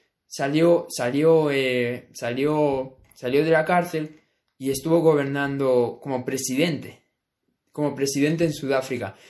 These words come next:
Imagínate pasarte veintisiete años de tu cárcel confiando en que tú vas a ser capaz de cambiar la situación de tu país, de que tú vas a ser capaz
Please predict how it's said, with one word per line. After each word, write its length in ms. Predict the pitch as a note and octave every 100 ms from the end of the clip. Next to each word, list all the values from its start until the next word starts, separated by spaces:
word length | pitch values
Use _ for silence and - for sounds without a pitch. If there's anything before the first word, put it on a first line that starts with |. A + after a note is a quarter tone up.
| _
Imagínate 920 | C#3+ D3 D3 F3 G3+ G3+ F#3+ - - _
pasarte 440 | C#3+ D3+ C#3+ C#3+
veintisiete 500 | C#3 C3 C#3 F#3 F3+
años 260 | G3+ F#3 F3+
de 100 | D3+
tu 120 | D3
cárcel 540 | C#3 D#3 D3+ F3+ F3+ - _ -
confiando 600 | D3+ D3 D#3+ F3+ F#3 F3
en 100 | D#3
que 100 | D3
tú 160 | E3+
vas 200 | F3 F3+
a 60 | F3
ser 180 | E3 C#3
capaz 720 | B2+ B2+ - F#3+ G#3+ - _ _ _ _ _
de 220 | C3+ C#3+
cambiar 440 | C#3+ C3+ C#3+ E3 F3
la 120 | E3
situación 560 | D3+ C#3 C#3+ - D#3+
de 80 | D#3+
tu 160 | D3 B2+
país, 400 | C3+ A#2+ G#2+ -
de 120 | C3+
que 120 | B2+
tú 100 | C#3
vas 200 | F3+ F#3
a 60 | F3+
ser 200 | F3 D3+
capaz 560 | D3 - F3+ F#3+ -